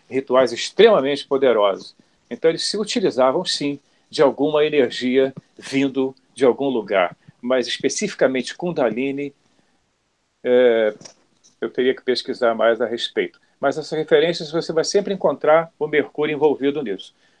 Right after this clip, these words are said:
Inclusive, alguns submarinos que foram pegos pelos aliados estavam carregados de mercúrio. Um na, na, perto do Japão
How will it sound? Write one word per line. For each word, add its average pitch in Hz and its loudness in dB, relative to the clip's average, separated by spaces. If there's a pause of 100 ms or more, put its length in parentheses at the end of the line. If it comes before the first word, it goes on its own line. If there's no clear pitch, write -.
(100)
Inclusive, 180 2
alguns 175 4
submarinos 143 0
que - -12
foram 131 -2
pegos 117 2 (260)
pelos 120 0
aliados 127 6
estavam 135 -6
carregados 117 4
de 113 -10
mercúrio. 95 -6 (320)
Um 170 -4
na, 151 4
na, 117 6
perto 135 4
do 120 -6
Japão 185 2